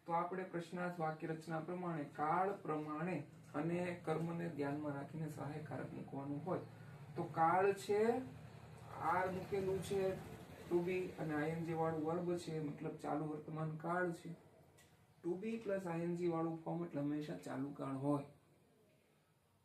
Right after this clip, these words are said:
તો ચાલુ વર્તમાન કાળનું વાક્ય છે તો am, is, are માંથીને જ મૂકવાનું થશે, પરંતુ એ ત્રણમાંથી શું મૂકવાનું થાય? તો જે કર્મ છે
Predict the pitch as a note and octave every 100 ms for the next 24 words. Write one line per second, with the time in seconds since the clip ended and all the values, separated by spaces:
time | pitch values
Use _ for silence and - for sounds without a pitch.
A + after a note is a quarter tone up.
0 | _ F3 F3 E3+ D#3+ F3 F#3+ F#3 F3 F3
1 | F3 F3+ F3 D#3+ D3 D#3 D#3 B2+ B2+ C3+
2 | E3 E3+ - F3+ F3+ - C#3 D3 D#3 C#3+
3 | D3 D3 C#3+ C#3 - C#3+ C#3+ C#3+ C#3 D3+
4 | D3+ D#3+ F#3 - D#3+ D3+ D#3+ E3+ F3+ E3+
5 | G3 G3+ G#3 G3+ G3+ G#3 G#3 - - _
6 | _ - A#3 A3 D4 G3+ G3 F#3 E3+ E3
7 | E3 E3+ - E3 F3 A3 A3+ - - -
8 | C3 C#3 E3+ - D3+ F3+ F#3+ F#3+ F3 -
9 | G#3 D3+